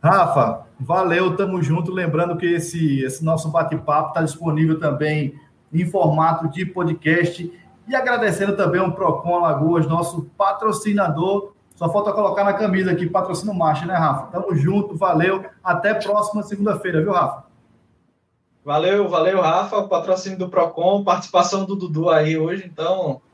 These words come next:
Speaker 2: beleza. Eu agradecer a todo mundo que acompanhou mais um Pelota.
Speaker 1: Show de bola, valeu, Júnior. Ô, Júnior, dá um puxão de, de orelha aí no Thiago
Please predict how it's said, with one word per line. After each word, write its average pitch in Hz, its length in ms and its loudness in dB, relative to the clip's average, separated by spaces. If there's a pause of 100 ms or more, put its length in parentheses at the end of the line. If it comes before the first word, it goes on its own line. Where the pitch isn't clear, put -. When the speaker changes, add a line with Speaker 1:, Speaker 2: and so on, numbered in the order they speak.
(420)
Speaker 2:
beleza. 185 500 2 (120)
Eu 139 160 0
agradecer 160 340 0
a - 60 0
todo 190 180 2
mundo 196 200 0
que 208 60 2
acompanhou 196 540 2
mais 170 240 -2
um 156 160 -8
Pelota. 127 460 -2 (1400)
Speaker 1:
Show 214 240 -2
de 214 100 -2
bola, 190 320 0
valeu, 190 320 0
Júnior. 214 480 0
Ô, 233 40 2
Júnior, 202 200 0
dá 208 160 0
um 262 200 -2
puxão 208 420 -4
de, 190 80 0 (280)
de 151 120 -2
orelha 156 340 2
aí 143 60 0
no 143 140 -2
Thiago 139 640 -2